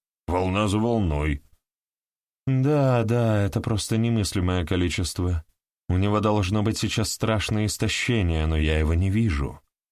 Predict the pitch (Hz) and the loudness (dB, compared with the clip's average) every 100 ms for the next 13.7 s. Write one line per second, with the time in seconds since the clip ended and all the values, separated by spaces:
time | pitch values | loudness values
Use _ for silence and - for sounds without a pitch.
0 | _ _ - 92 127 156 156 151 151 139 | _ _ -2 0 2 2 2 2 2 0
1 | - 147 143 135 - 131 123 131 131 135 | 0 0 0 -2 0 0 2 0 0 0
2 | 135 - 117 - 90 78 73 - _ _ | 0 -2 -2 -2 -2 0 -2 -4 _ _
3 | _ _ - 76 82 73 78 - 76 80 | _ _ -2 0 0 0 -2 -4 -4 -2
4 | 78 80 - 82 87 78 110 - 110 82 | 0 -2 -2 -2 -2 -2 -4 -4 -2 0
5 | 71 71 _ _ _ _ _ _ _ _ | -2 -4 _ _ _ _ _ _ _ _
6 | - 147 196 110 80 - - - _ _ | -6 -2 0 0 -2 -4 -6 -10 _ _
7 | _ _ 104 98 101 98 - 101 - 113 | _ _ 0 2 2 0 -2 -2 -2 0
8 | 113 110 104 101 107 110 104 117 127 95 | 0 0 0 0 0 -2 -2 0 0 -2
9 | 87 92 104 92 107 - 67 62 65 _ | -2 -2 -4 -2 -2 -2 -6 -6 -12 _
10 | _ _ _ _ - 101 107 110 113 123 | _ _ _ _ -2 0 2 2 2 2
11 | 120 113 117 - 120 113 110 113 120 - | 0 0 -4 -2 0 0 2 0 0 -2
12 | 120 117 117 104 87 120 117 117 117 117 | -2 -2 -2 -2 0 0 0 0 -2 -4
13 | - 131 120 82 69 64 | -4 -2 0 0 0 -4